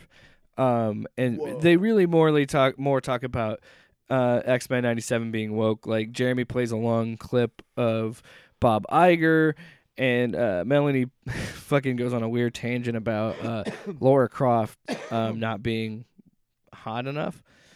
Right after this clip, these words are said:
Speaker 2: Oh, for fuck's sake.
Speaker 1: <sighs> I
Speaker 2: Oh,
Speaker 1: don't
Speaker 2: is this how they, uh, like, she was
Speaker 1: It
Speaker 2: saying how April O'Neil was ugly
Speaker 1: Yeah,
Speaker 2: 'cause
Speaker 1: she
Speaker 2: she
Speaker 1: al-,
Speaker 2: wasn't,
Speaker 1: she
Speaker 2: 'cause she
Speaker 1: al-,
Speaker 2: was
Speaker 1: she's gotta
Speaker 2: heavier?
Speaker 1: get that grift of, like, bitching about, "I can't jerk off to this character."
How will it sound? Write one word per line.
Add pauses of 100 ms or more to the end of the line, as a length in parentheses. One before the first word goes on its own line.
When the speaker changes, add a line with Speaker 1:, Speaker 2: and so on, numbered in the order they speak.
(140)
Speaker 2:
Oh,
for
fuck's
sake.
Speaker 1:
<sighs>
I
Speaker 2:
Oh,
Speaker 1:
don't
Speaker 2:
is
this
how
they,
uh,
like,
she
was
Speaker 1:
It
Speaker 2:
saying
how
April
O'Neil
was (120)
ugly
Speaker 1:
Yeah,
Speaker 2:
'cause
Speaker 1:
she
Speaker 2:
she
Speaker 1:
al-,
Speaker 2:
wasn't,
Speaker 1:
she
Speaker 2:
'cause
she
Speaker 1:
al-,
Speaker 2:
was
Speaker 1:
she's
gotta
Speaker 2:
heavier?
Speaker 1:
get
that
grift
of,
like,
bitching
about, (460)
"I
can't
jerk
off
to
this
character."